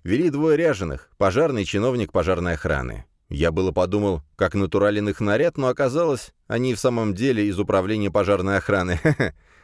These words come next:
Карлик и толстуха, рядом с которыми стояли те самые охранники в черных резиновых костюмах,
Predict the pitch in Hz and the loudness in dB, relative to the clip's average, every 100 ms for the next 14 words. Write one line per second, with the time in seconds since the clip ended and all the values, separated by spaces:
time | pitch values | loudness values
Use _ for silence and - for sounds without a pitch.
0 | _ _ 101 92 87 90 87 82 - 120 | _ _ 0 2 0 0 0 0 -2 -2
1 | 90 87 92 92 - 92 95 92 87 95 | 0 0 0 -2 -2 0 0 -2 -2 0
2 | 95 92 82 95 104 92 87 - 107 107 | 0 0 -2 -2 -2 0 0 0 0 0
3 | 95 92 - 113 101 95 95 98 101 95 | -2 -4 -2 0 0 -2 -2 -2 0 -2
4 | - 95 - 135 127 - | 0 -2 -2 -2 -2 -4